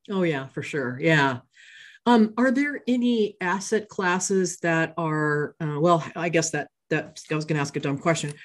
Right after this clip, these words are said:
What asset classes are probably more stable than others, and which ones do you, you know, are you focused on more than others?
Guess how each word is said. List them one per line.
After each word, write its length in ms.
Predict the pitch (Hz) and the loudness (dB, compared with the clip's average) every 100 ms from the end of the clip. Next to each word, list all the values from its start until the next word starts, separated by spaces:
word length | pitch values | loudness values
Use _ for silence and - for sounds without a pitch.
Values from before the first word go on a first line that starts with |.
| - - | -12 0
What 180 | 202 | 2
asset 380 | 190 185 190 190 | 6 4 4 -2
classes 560 | - 160 156 160 151 156 | 0 -2 -2 -2 -4 -2
are 300 | 156 160 156 | -2 0 -2
probably 400 | 156 165 160 160 | -4 -4 -4 -4
more 260 | 147 156 156 | -2 0 0
stable 440 | - 156 151 147 | -2 -2 0 -2
than 140 | 143 | -2
others, 300 | 147 151 147 | -2 -2 -2
and 100 | 147 | -4
which 240 | 143 147 - | -8 -8 -8
ones 240 | 151 139 | -8 -8
do 120 | 131 | -8
you, 460 | 143 147 147 143 139 _ _ | -8 -6 -4 -6 -8 _ _
you 80 | 156 | -6
know, 100 | 143 | -4
are 80 | 139 | -4
you 100 | 143 | -6
focused 460 | - 151 160 156 143 | -6 -6 -6 -6 -6
on 160 | 139 | -6
more 180 | 143 143 | -6 -6
than 140 | 139 | -8
others? 400 | 127 127 135 - | -10 -10 -10 -12